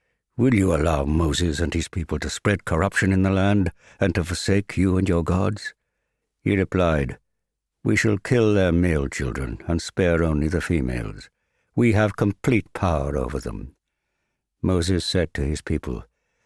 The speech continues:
"Turn to God for help and be patient. The earth belongs to God. He gives it to those of his servants whom he chooses, and the future belongs to the God-fearing." They replied, "We were being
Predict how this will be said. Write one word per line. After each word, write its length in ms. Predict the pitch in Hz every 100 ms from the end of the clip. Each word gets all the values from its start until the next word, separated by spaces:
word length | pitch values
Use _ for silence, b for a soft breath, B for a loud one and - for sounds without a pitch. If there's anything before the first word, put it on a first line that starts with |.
| _ _ -
"Turn 240 | 107 98
to 80 | 92
God 400 | 87 87 69 -
for 140 | -
help 440 | 50 62 53 - -
and 220 | - 85 87
be 140 | 87
patient. 580 | - 71 - - - - _ _ _ _
The 160 | 92 85
earth 340 | 98 101 -
belongs 560 | - 92 85 80 67 -
to 100 | 71
God. 500 | 73 71 55 53 - _ _ _ _
He 180 | 101 101
gives 320 | 90 104 87
it 180 | 101 -
to 100 | -
those 260 | 82 90 80
of 120 | 85
his 140 | 82 -
servants 480 | 90 80 82 82
whom 180 | - 78
he 100 | 78
chooses, 480 | - 87 80 85 76 _ _ _ -
and 120 | 90
the 100 | 101
future 520 | - 117 - 110 98
belongs 560 | 92 101 90 90 90 -
to 100 | -
the 100 | 85
God-fearing." 720 | 80 78 80 82 65 60 55 - _ _ _ _ _ _ _ _ _ _ -
They 140 | 82
replied, 640 | 85 82 82 78 69 62 - _ _ _ _ -
"We 140 | 123
were 140 | 120 113
being 300 | 113 110